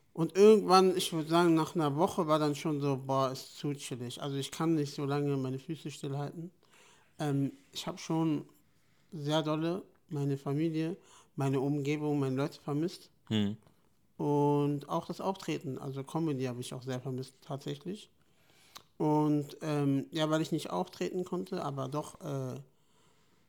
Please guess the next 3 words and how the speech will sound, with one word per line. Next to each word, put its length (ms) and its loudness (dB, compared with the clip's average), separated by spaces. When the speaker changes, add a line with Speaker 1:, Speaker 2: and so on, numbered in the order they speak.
Speaker 1:
ja, 360 2
irgendwie, 760 2
ja, 220 -8